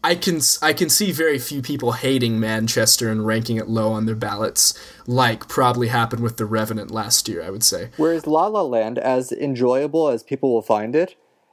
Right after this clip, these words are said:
Speaker 2: even fans of the musical who were all banking on to vote for it, fans of musicals could find a lot to dislike here because it's not a totally genuine musical.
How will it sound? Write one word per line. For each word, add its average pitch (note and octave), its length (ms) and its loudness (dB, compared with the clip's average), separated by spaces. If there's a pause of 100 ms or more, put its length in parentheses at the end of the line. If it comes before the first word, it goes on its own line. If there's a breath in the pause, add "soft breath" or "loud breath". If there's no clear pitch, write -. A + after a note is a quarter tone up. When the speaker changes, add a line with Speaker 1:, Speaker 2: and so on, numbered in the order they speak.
(280)
Speaker 2:
even G#3+ 320 2
fans F3+ 280 2
of F3 80 -2
the D3 60 0
musical C#3 520 0
who G#2+ 120 0
were A2+ 220 4
all C#3+ 120 2
banking A#2+ 440 -2
on A#2+ 140 0
to - 80 -10
vote G2 200 2
for D3+ 300 2
it, - 200 -8 (1300)
fans G3+ 340 0
of B3 60 2
musicals D#3+ 580 0
could C#3 160 0
find C#3+ 240 2
a C#3 40 -2
lot B2 240 2
to A#2 60 -12
dislike A#2 480 0
here F2+ 200 2
because G#2 440 0
it's C3 240 -2
not B2 460 2 (100)
a B2 80 2
totally C#3 520 2
genuine G#2+ 580 2
musical. G#2+ 580 0